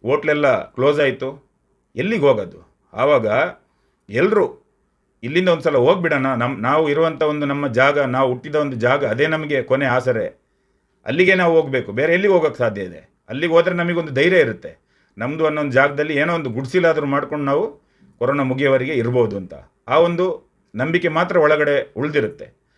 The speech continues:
ಅಂಥ ಸಮಯದಲ್ಲಿ ಇಂಥ ಒಬ್ಬ ಧರ್ಮಾಧಿಕಾರಿ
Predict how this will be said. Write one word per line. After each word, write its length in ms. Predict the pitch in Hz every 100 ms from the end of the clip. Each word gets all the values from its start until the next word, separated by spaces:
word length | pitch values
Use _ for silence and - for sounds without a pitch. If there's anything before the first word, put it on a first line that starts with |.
| _ _
ಅಂಥ 220 | - -
ಸಮಯದಲ್ಲಿ 800 | 135 151 165 156 127 92 87 127 _ _ _ _ -
ಇಂಥ 240 | 139 135
ಒಬ್ಬ 340 | 185 180 156
ಧರ್ಮಾಧಿಕಾರಿ 880 | 139 113 135 165 170 175 165 143 120